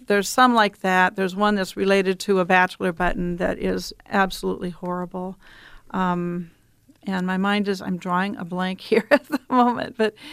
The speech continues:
but those are the one-, the ones that are not responsive to the tools we have and to fire,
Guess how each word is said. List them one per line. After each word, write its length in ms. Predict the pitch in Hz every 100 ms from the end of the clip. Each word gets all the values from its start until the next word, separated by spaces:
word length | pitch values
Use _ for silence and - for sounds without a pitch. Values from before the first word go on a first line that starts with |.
| - -
but 200 | 208 208
those 280 | 262 277 302
are 60 | 320
the 80 | 285
one-, 140 | 214
the 80 | 226
ones 240 | 233 262
that 100 | 277
are 80 | 233
not 280 | 196 202 220
responsive 640 | 262 - 233 220 220 220
to 100 | -
the 100 | 202
tools 340 | 190 214 214 220
we 100 | 202
have 440 | 185 175 175 180 _ - - - -
and 240 | 190 202
to 120 | -
fire, 560 | 220 233 202 180 185